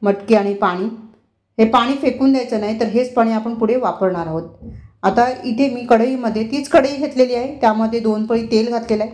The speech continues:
तेल चांगलं गरम झालं की यामध्ये एक मध्यम आकाराचा कांदा बारीक चिरून घेतलेला आहे. कांदा चांगला तेलामध्ये परतून घ्यायचा आहे. दोन तीन मिनटं चांगला कांदा मस्त असा परतून घ्यायचा. त्यानंतर कांदा चांगला गुलाबी झाला की यामध्ये आपण मसाले घालणार आहोत. तर इथे मी कश्मीरी रेड चिली पावडर घेतलेली आहे एक चमचा,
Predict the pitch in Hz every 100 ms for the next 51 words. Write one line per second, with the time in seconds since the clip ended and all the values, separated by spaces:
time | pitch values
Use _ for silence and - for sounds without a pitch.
0 | - 254 269 269 254 254 233 226 233 226
1 | 226 240 220 220 214 220 - 220 - 202
2 | 180 233 247 233 214 202 208 202 196 180
3 | 185 - - _ 208 196 233 - 262 254
4 | 233 214 180 190 208 202 226 254 254 262
5 | 269 254 247 247 262 233 208 220 240 240
6 | 220 214 202 196 220 - _ _ _ _
7 | _ _ 226 269 269 330 302 277 277 254
8 | 226 262 254 214 233 233 220 247 233 254
9 | 233 202 240 247 233 208 202 220 220 202
10 | 208 226 220 196 214 - - 208 - 214
11 | 214 254 247 254 226 208 220 233 240 226
12 | 175 190 - _ - 226 262 277 277 269
13 | 277 254 208 233 247 226 202 190 190 190
14 | 214 254 226 269 214 214 226 220 277 277
15 | 226 220 220 254 262 247 214 220 214 220
16 | 220 214 233 202 202 - 202 190